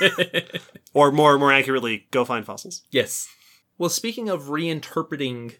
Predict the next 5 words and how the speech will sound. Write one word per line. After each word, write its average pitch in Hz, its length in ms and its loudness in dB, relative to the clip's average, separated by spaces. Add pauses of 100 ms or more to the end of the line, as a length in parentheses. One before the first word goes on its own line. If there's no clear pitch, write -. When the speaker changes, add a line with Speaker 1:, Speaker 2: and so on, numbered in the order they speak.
(300)
Speaker 1:
old 151 520 4 (420)
histories 131 920 -2 (100)
of 143 120 -10
certain 131 320 -4
groups, 120 480 -6